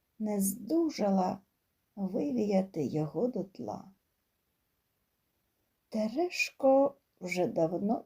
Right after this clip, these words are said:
пішов, і стоїть тепер сухим берестом оно на кручі, де край небо з місяцем та зорею. Стоїть сивий,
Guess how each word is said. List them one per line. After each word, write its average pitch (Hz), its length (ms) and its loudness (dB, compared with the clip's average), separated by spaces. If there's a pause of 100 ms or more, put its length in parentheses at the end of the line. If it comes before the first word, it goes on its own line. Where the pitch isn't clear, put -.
пішов, - 680 -6 (840)
і 254 100 4
стоїть 294 760 2
тепер 269 880 6 (440)
сухим 277 760 4
берестом 294 1000 4
оно 269 320 4
на 277 160 2
кручі, 247 880 -2 (680)
де 240 220 6
край 226 420 4
небо 262 540 8
з 226 240 2
місяцем 269 1000 4 (560)
та 180 160 -4
зорею. - 600 -6 (1300)
Стоїть 262 800 -2
сивий, - 760 -6